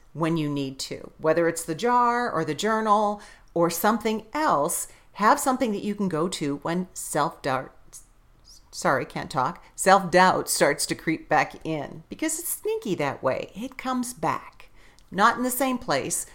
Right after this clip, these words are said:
but it comes back. So you gotta have a tool in your toolbox to deal with it. The third tool I wanna talk to you about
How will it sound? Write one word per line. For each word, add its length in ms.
but 100
it 300
comes 340
back. 320
So 380
you 100
gotta 220
have 160
a 40
tool 280
in 80
your 100
toolbox 600
to 100
deal 200
with 200
it. 180
The 140
third 580
tool 320
I 80
wanna 220
talk 260
to 100
you 100
about 440